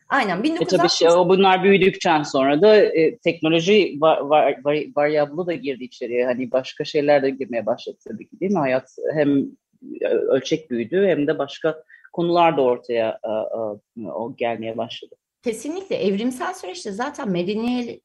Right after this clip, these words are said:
Speaker 1: medeniyetleşme böyle tuğla üstüne tuğla. Bu ek-, ekolojik de olabiliyor, yani teknolojik de olabiliyor. Ya da bizim artık yani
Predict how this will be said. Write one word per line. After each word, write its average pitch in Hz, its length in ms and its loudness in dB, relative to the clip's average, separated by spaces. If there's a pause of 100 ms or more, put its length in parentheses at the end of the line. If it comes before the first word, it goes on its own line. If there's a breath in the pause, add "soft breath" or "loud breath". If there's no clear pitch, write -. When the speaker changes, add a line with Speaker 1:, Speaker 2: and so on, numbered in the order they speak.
Speaker 1:
medeniyetleşme 233 1080 -4
böyle 240 220 -8
tuğla 254 280 -4
üstüne 247 360 -8
tuğla. 180 300 -8
Bu 214 300 -6
ek-, - 260 -12 (200)
ekolojik 220 600 -4
de 202 40 -6
olabiliyor, 151 720 -6
yani 151 580 -6
teknolojik 185 640 -4
de 190 40 0
olabiliyor. 165 560 -2 (280 loud breath)
Ya 262 180 0
da 262 180 -6
bizim 254 300 -6
artık 269 380 -8
yani 190 200 -6